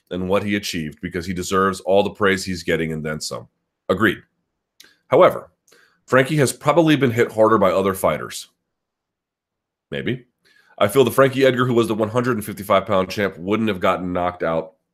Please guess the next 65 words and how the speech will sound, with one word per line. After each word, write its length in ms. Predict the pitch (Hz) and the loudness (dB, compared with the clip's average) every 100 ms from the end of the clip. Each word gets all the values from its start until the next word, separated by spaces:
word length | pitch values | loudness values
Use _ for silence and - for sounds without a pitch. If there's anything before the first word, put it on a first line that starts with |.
| _ _ | _ _
from 160 | 90 85 | -8 -6
those 180 | 78 | -6
strikes. 460 | - 76 65 - - _ _ - - | -6 -8 -8 -12 -20 _ _ -18 -2
I 80 | 92 | 2
wonder 240 | 98 113 | 4 4
if 100 | 110 | 2
the 60 | 98 | 2
damage 320 | 101 101 92 | 2 2 -2
he's 100 | 90 | -4
taken 240 | 101 90 | -4 -2
over 100 | 90 | -2
the 80 | 85 | -2
years 200 | 82 82 | -2 -2
has 140 | 78 - | -4 -8
finally 300 | 76 71 69 | -8 -8 -8
caught 180 | 76 | -6
up 120 | 71 - | -6 -10
to 100 | 62 | -18
him. 100 | - | -8
P 160 | 80 | -4
S, 280 | 73 - - _ _ _ _ - | -4 -6 -12 _ _ _ _ -8
great 140 | 80 | -4
job 200 | 80 76 | -2 -2
on 60 | 73 | -2
the 60 | |
Monday 200 | 73 71 | -6 -6
Morning 300 | 71 71 69 | -8 -8 -8
Analyst 280 | 69 67 - | -8 -10 -12
this 160 | 69 - | -16 -14
week. 140 | - - | -6 0
Oh, 100 | 117 | 2
well, 100 | 117 | 2
thank 200 | 139 131 | -2 -2
you 80 | |
very 160 | 131 139 | 2 2
much. 240 | 151 - | 2 2
I 40 | 92 | 2
really 200 | 110 117 | 2 2
appreciate 420 | - 135 76 67 | 0 -8 -6 -4
that. 200 | 73 64 _ _ _ _ | -4 -6 _ _ _ _
I 80 | - | 0
love 180 | 107 143 | 6 6
it 40 | |
when 140 | 120 110 | 6 4
you 80 | 104 | 4
guys 220 | 98 92 | 2 2
watch 240 | 90 82 | -2 0
that. 200 | 82 76 | -2 0
I 60 | 101 | 2
know, 180 | 120 117 | 4 6
I 100 | 113 | 6
know 140 | 123 | 6
the 140 | 117 | 6
audio 440 | 110 113 101 92 82 | 6 4 4 2 0
was 160 | 82 | -2
completely 600 | - 80 - 85 90 92 - | -6 -14 -10 -6 -4 -4 -4
effed 260 | 87 - | -6 -2
up 160 | 87 - | -2 -2
this 160 | 95 | -6
week. 160 | 104 104 | -4 -2
I 60 | 85 | 0
don't 140 | 110 | 0
know 80 | 92 | 0
what 180 | 78 90 | 0 0
happened. 420 | 85 87 120 123 | 2 0 -2 -6